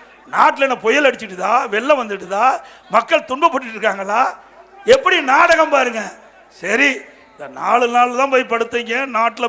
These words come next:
பெரும் பிரச்சனை, அதனால மக்கள்லாம் அழைச்சு அங்க இருக்கிற உயர் அதிகாரிலாம் அழைச்சு மீட்டிங் போடுறீங்க. பதினெட்டு நாள் வெளிநாடு போனீங்களே, அப்ப என்ன அந்த நாட்டு மக்களுடைய பிரச்சனை சிந்திச்சு பாத்தீங்களா?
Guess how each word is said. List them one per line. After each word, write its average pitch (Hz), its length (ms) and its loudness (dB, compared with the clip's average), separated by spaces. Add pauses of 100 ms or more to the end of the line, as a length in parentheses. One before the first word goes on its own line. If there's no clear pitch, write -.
பெரும் 233 240 -4
பிரச்சனை, 220 320 -6 (140)
அதனால 220 400 -2
மக்கள்லாம் 208 420 -4
அழைச்சு 214 320 -10 (380)
அங்க 226 140 -6
இருக்கிற 233 220 0 (100)
உயர் 240 220 0
அதிகாரிலாம் 220 420 -2
அழைச்சு 208 280 -8
மீட்டிங் 220 300 -10
போடுறீங்க. 180 260 -10 (500)
பதினெட்டு 339 440 2
நாள் 339 220 4
வெளிநாடு 285 380 0
போனீங்களே, 220 400 -4 (640)
அப்ப 226 320 0
என்ன 277 160 -2
அந்த 240 160 -6
நாட்டு 240 180 0
மக்களுடைய 226 280 -6
பிரச்சனை 233 300 -8
சிந்திச்சு 240 340 -10
பாத்தீங்களா? 185 360 -6